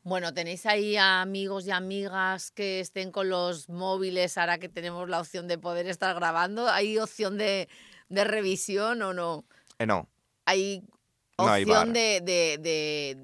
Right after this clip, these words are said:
Speaker 1: de hablarlo
Speaker 2: De
Speaker 1: de
Speaker 2: habl-,
Speaker 1: co-, y de
Speaker 2: esa es
Speaker 1: ser
Speaker 2: la,
Speaker 1: honestos y de ir con la
Speaker 2: exactamente.
Speaker 1: verdad por
Speaker 2: Yo
Speaker 1: delante.
Speaker 2: siempre, yo lo que dije es, "Mirar, chicos, si hay una, una jugada muy polémica,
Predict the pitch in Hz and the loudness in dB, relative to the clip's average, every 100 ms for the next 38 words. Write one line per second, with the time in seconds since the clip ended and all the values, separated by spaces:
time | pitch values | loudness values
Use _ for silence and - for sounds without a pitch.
0 | - 151 175 165 160 180 190 117 110 104 | -12 -2 2 2 2 4 6 10 12 12
1 | 104 - - 120 120 123 254 269 269 240 | 10 0 0 4 4 6 6 8 6 2
2 | 214 - 180 180 - 196 202 202 214 202 | -4 -4 -2 4 4 6 6 8 6 6
3 | 190 185 180 160 170 117 123 135 143 143 | 4 2 0 -2 -2 6 8 10 8 6
4 | 143 131 127 131 131 127 123 107 123 131 | 0 0 4 4 6 4 2 2 4 4
5 | 127 135 131 143 123 110 110 101 110 120 | 2 0 0 2 4 2 0 -2 4 6
6 | 113 98 - 110 131 127 123 117 107 110 | 6 2 -10 -6 -2 -2 -2 -2 0 0
7 | 110 107 104 104 101 101 101 104 101 104 | -2 0 0 0 -2 -4 -6 -6 -6 -2
8 | 98 98 101 101 101 98 104 113 - 147 | -2 0 -2 -2 -2 0 -2 -4 -2 -4
9 | 185 | -4